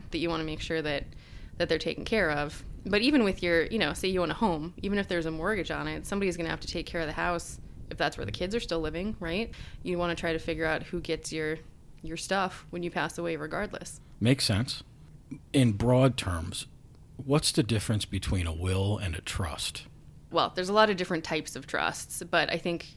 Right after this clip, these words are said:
Speaker 1: the one that most people wanna know about is the difference between a will and a revocable trust,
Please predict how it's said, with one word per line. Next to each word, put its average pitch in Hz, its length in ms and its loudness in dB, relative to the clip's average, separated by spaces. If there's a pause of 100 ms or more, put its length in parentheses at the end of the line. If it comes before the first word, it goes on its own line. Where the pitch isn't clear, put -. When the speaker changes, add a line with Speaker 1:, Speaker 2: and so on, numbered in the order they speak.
(320)
Speaker 1:
the 160 340 0
one 165 280 0
that 160 300 -4
most 160 360 -2
people 165 240 -4
wanna 160 200 -4
know 156 120 -6
about 156 200 0
is 151 100 -2
the 156 80 -8
difference 156 260 -4
between 170 220 -6
a 160 60 -6
will 160 380 2
and 160 140 -2
a 156 40 -4
revocable 170 480 -4
trust, 240 440 -4